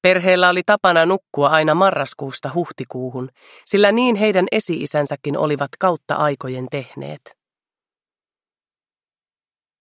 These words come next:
Kuun säde kurkisti sisään ikkunasta. Se vaelteli hetken ympäriinsä,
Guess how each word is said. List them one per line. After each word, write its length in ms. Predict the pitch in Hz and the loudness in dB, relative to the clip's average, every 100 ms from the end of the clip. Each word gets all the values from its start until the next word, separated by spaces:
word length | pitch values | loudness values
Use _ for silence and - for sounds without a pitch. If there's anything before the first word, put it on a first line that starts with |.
| _ _ _ _ - | _ _ _ _ -4
Kuun 280 | 185 180 175 | 2 2 2
säde 240 | 170 165 - | 0 -2 -2
kurkisti 500 | 175 170 - 135 - | -4 -4 -4 -6 -6
sisään 440 | - 180 143 135 135 | -4 -2 -2 -4 -4
ikkunasta. 680 | 156 - 139 131 - - 151 _ _ _ _ _ _ _ _ _ _ | -8 -10 -10 -10 -10 -14 -18 _ _ _ _ _ _ _ _ _ _
Se 160 | - 196 | -4 2
vaelteli 500 | 226 247 226 214 196 | 4 4 2 0 0
hetken 380 | 226 - 165 170 | 0 0 -2 2
ympäriinsä, 720 | 214 180 143 139 139 - | 0 0 -4 -4 -6 -6